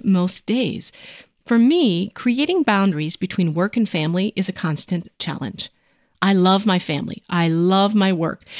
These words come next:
As my kids grow older and become more independent, they're both teenagers now, right? It's easier for me to slip back into my office after hours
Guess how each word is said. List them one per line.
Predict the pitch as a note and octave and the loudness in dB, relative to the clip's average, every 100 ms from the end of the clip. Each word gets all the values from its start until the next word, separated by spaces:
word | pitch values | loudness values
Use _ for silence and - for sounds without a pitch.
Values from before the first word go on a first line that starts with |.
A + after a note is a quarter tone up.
| - - | -10 0
As | G3+ | 2
my | G#3 | 2
kids | G#3+ E4+ D4 | 2 -2 0
grow | A#3+ G#3 | 0 0
older | C4+ F#4 D4+ F#3 F#3 - | 2 2 2 2 0 0
and | |
become | G3 - G3+ | -2 2 2
more | F#3 F#3 | 2 2
independent, | F3 E3+ - C#4+ C4 E3 A3+ - _ _ | 0 -2 -2 2 2 2 -2 -6 _ _
they're | G3 | -2
both | G3+ B3 | 0 -2
teenagers | - D4+ G3 - - | 0 2 2 0 -6
now, | - C#3+ E3 - | -6 -4 -6 -2
right? | G3+ B3 | -2 0
It's | A#3 - | -2 -2
easier | - C#4+ A4 F#4+ A3+ | 0 0 2 0 0
for | G#3+ | 2
me | G3+ G3 | 2 2
to | |
slip | G#3 - B3+ E3 | 0 -2 -4 0
back | G#3+ A#3+ | -2 2
into | A#3+ | 0
my | G3 | 2
office | F#3+ D#4+ B3 G3 | 2 0 0 -2
after | G3 - - | -2 -2 -2
hours | F3 F3 C4+ | 0 0 -2